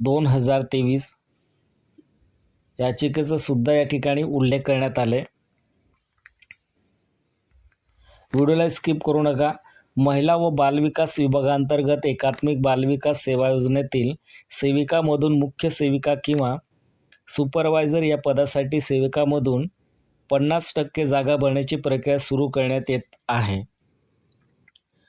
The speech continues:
व त्यासाठी उपयुक्त सूचनापत्र जारी करण्यात आलं आहे. याबाबत कृती समितीने वेळोवेळी मागणीपत्राद्वारे आपले म्हणणे मांडले आहे. आमची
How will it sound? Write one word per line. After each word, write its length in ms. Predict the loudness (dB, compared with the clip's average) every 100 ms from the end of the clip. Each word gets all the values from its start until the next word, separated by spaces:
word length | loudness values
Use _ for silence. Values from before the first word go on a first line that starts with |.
| _ -2
व 140 | -2
त्यासाठी 640 | 0 -2 0 0 0 -2 -2
उपयुक्त 540 | -4 -2 -2 -2 -2
सूचनापत्र 760 | -2 -2 0 0 0 -2 0 0
जारी 300 | 2 0 0
करण्यात 400 | 0 0 0 0
आलं 160 | 0
आहे. 220 | 0 -2 -6 _ _ _ -2
याबाबत 640 | 2 2 2 0 0 -4 -4
कृती 320 | -4 -2 -2
समितीने 680 | 0 0 0 0 0 0 -4 -10 _
वेळोवेळी 560 | -2 0 2 0 0 0
मागणीपत्राद्वारे 1200 | 0 0 0 -2 -2 -2 0 0 2 2 0 -2 -6 _ _ _ _
आपले 500 | -6 -4 -2 0 0 -4 _ _ _ _ -4
म्हणणे 340 | -2 0 2 2
मांडले 380 | 2 2 0
आहे. 280 | 0 0 -2 -4
आमची 600 | -4 -2 -2 -2 -2 -2